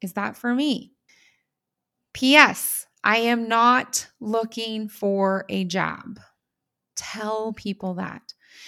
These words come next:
You are on the phone. You are in person with them to learn with curiosity. So tell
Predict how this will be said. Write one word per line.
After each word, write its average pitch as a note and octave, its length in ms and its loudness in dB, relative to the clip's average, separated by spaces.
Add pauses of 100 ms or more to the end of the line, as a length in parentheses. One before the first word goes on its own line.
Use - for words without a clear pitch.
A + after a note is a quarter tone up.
(180)
You A3 200 0
are A3 200 2
on B3+ 680 0 (200)
the A#3+ 120 0
phone. F#3+ 500 2
You F#3 140 -2
are F#3+ 140 0
in A#3+ 260 2
person B3 480 0
with A#3+ 180 0
them F3+ 300 0 (480)
to A3 280 0
learn G#3 1080 2 (260)
with G#3+ 180 -2
curiosity. F#3+ 1000 -2 (140)
So - 360 -8
tell G#3 800 -4